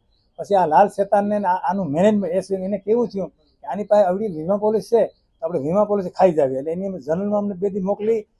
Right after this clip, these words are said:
અને પાછું એક એવું ઇન્જેક્શન માર્યું છે, એ ઇન્જેક્શનમાં એની ભૂલ છે. એટલે મારા દીકરાને એમાંથી ન્યુમોનિયા તાવ થયો. ન્યુમોનિયા તાવ થયો, એટલે ખતરનાક ન્યુમોનિયા, એનાથી વર્યો નહીં. એટલે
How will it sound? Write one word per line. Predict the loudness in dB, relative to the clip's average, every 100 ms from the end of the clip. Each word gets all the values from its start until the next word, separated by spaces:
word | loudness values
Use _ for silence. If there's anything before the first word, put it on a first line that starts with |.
| _ _
અને | -6
પાછું | -2 0 -2
એક | -2
એવું | -2
ઇન્જેક્શન | -2 -2 -2
માર્યું | -2 -2 0
છે, | 0
એ | 0 -4 _ -12
ઇન્જેક્શનમાં | -8 -2 0 0
એની | -4
ભૂલ | -4 -8
છે. | -8
એટલે | -12 _ _ _ -12
મારા | 0 4 4
દીકરાને | 2 -2 -2 -2
એમાંથી | -2 -2
ન્યુમોનિયા | -4 -2 0 0 -2
તાવ | -2 -4
થયો. | -4 -10 -20 _ _ _ -8
ન્યુમોનિયા | -4 -2 2 2
તાવ | 4 2
થયો, | 4 0
એટલે | 0 -10
ખતરનાક | -2 0 4 2
ન્યુમોનિયા, | 2 -2 -2 -4
એનાથી | -2 -2 -2
વર્યો | 4 6 6
નહીં. | 4
એટલે | -6 _ _ _ -10 -8